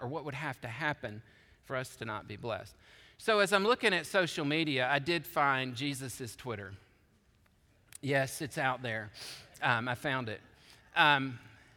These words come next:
I don't have a Twitter, but I found you can Google search and looking at, at, at Twitter. But I wonder if Jesus did really have a Twitter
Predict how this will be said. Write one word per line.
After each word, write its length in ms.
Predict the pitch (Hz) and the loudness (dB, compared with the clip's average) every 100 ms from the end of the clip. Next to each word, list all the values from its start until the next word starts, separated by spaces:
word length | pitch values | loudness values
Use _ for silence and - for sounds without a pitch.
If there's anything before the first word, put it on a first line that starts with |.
| _ _ - _ _ - | _ _ -20 _ _ 2
I 100 | 160 | 4
don't 200 | 196 180 | 6 6
have 200 | 190 190 | 6 6
a 60 | 190 | 4
Twitter, 520 | 180 180 185 202 - 151 | 4 6 6 4 2 4
but 120 | 143 | 4
I 100 | 147 | 4
found 300 | - 165 160 | 4 2 2
you 120 | 156 | 0
can 280 | - 147 135 123 | -2 -2 -2 -2
Google 320 | 165 170 165 | -2 0 -2
search 420 | - 151 151 - | 0 2 2 0
and 160 | 139 139 | -2 2
looking 400 | 156 - 156 151 | 0 0 -2 0
at, 200 | 131 135 - | -2 -4 -2
at, 160 | 135 123 - | -6 -6 -10
at 200 | 139 135 | -8 -8
Twitter. 420 | - 170 160 135 - - - | -4 0 2 2 -2 -16 -2
But 80 | 220 | 2
I 60 | |
wonder 300 | 277 277 254 | 4 6 6
if 100 | 202 | 6
Jesus 420 | - 214 185 165 - | 4 -2 0 -4 0
did 260 | 180 165 135 | 0 0 0
really 400 | 160 165 147 135 | 2 4 4 4
have 240 | 147 135 | 2 2
a 40 | |
Twitter 520 | 117 - 147 127 113 | -4 -4 -2 0 -2